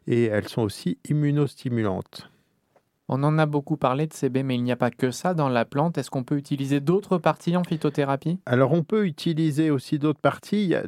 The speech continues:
Speaker 1: traditionnellement, on utilisait aussi l'écorce,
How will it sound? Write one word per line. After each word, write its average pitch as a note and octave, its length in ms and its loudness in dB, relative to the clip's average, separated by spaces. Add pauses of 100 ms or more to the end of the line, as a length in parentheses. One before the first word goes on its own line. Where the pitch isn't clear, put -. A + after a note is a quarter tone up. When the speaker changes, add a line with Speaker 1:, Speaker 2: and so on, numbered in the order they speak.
(120)
Speaker 1:
traditionnellement, F3+ 720 2
on F#3 80 2
utilisait D#3 460 0
aussi E3 260 0
l'écorce, - 640 0